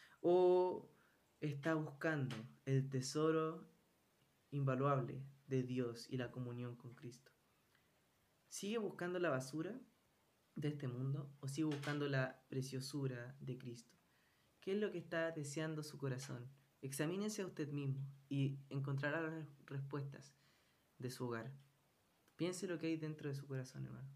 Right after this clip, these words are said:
Estoy orando para que cada uno pueda tomar esta decisión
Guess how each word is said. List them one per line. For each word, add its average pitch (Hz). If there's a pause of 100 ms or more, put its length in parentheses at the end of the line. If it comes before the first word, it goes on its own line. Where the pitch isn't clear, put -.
(600)
Estoy 147
orando 165 (260)
para 127
que 120
cada 160
uno 143
pueda 139
tomar 131
esta 139
decisión 131